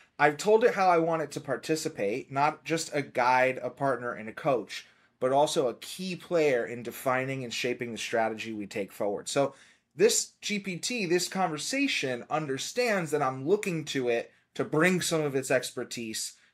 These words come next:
to help guide me, but also to push back and help me shape what I'm doing. And so it won't just be a yes man, ideally. And so we'll go ahead and save these instructions.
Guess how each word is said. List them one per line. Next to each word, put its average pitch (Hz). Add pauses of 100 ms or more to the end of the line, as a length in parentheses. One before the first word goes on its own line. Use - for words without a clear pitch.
to 120
help 160
guide 165
me, 107 (340)
but 131
also 156
to 120 (240)
push -
back -
and 120
help 143
me 139
shape 135
what 117
I'm 101
doing. 95 (220)
And 131
so 170
it 160
won't 233
just 240
be 196
a 165
yes 135
man, 92 (460)
ideally. 127 (400)
And 139
so 165
we'll 180
go 196
ahead 208
and 175
save 165
these 156
instructions. 220